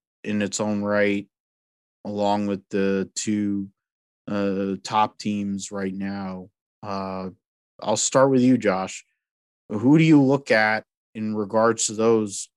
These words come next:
ten drivers? I mean, as somebody who could go and possibly sneak that podium, if it isn't a Red Bull or a Mercedes car, who do you look at as the most likely driver to go and get that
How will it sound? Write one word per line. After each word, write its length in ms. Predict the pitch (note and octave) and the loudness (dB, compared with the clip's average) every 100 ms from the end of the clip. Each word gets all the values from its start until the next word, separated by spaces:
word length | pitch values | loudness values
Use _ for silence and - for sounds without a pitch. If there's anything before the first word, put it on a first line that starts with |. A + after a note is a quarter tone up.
| _ | _
ten 180 | A#2 A2 | -2 -2
drivers? 400 | G#2 G#2 G2+ G2 | 0 2 2 0
I 60 | G#2+ | -2
mean, 260 | A2+ G2+ - _ _ - | -2 -4 -8 _ _ -2
as 380 | B2 B2 G#2+ - | 2 2 0 -4
somebody 640 | - D3 D3 C#3 C3+ B2+ | -2 0 2 2 2 -2
who 240 | A#2+ B2 - | -4 -8 -6
could 420 | - C#3+ C3 G#2+ _ | 0 2 0 -4 _
go 600 | C3 A#2+ A#2 A2+ A2 A#2 B2 _ G#2 | 0 2 2 0 -4 -10 -12 _ -6
and 240 | G#2+ G2 | -4 -4
possibly 520 | A#2 A2+ - - A2+ | -2 -2 -2 -6 -8
sneak 420 | G2+ - A#2+ A2 | -6 -6 -6 -6
that 260 | A2+ G#2+ G2+ | -2 -2 -2
podium, 500 | A#2 A2 G#2 G2 F#2+ | 0 0 0 -6 -8
if 180 | F#2+ - | -10 -8
it 120 | A2 | -4
isn't 300 | A#2 A#2 A#2+ | -2 -2 -4
a 120 | A2 | -4
Red 400 | G#2+ G#2 A2+ G#2+ | -6 -2 0 0
Bull 200 | G#2 A2 | -2 -2
or 340 | G#2+ G#2 G2+ G2 _ _ _ _ _ | -2 -6 -10 -14 _ _ _ _ _
a 180 | G#2 G#2 | -2 0
Mercedes 800 | G2+ G2+ - A2+ A#2 A2+ G#2 - | 0 -2 2 2 4 2 -2 -8
car, 460 | - F#2+ F#2+ F#2+ G2 _ _ _ _ _ _ _ _ _ | -12 -10 -10 -12 -18 _ _ _ _ _ _ _ _ _
who 120 | A#2+ | 0
do 60 | C3+ | 2
you 160 | B2+ B2+ | 4 4
look 240 | B2 - | 2 2
at 160 | A#2 A2+ | 0 0
as 160 | G#2+ | -2
the 80 | G#2+ | -4
most 300 | A2 A2 - | -6 -6 -4
likely 440 | G#2+ G#2+ - G#2+ | -4 -4 -6 -8
driver 540 | G2 G#2+ G#2 G#2 G#2 G2+ | -8 -4 -2 -2 -4 -12
to 80 | G2 | -12
go 300 | G2+ G#2 G#2 | -6 -6 -6
and 160 | G2+ | -10
get 220 | G2+ G#2 - | -8 -8 -10
that 180 | G2+ | -14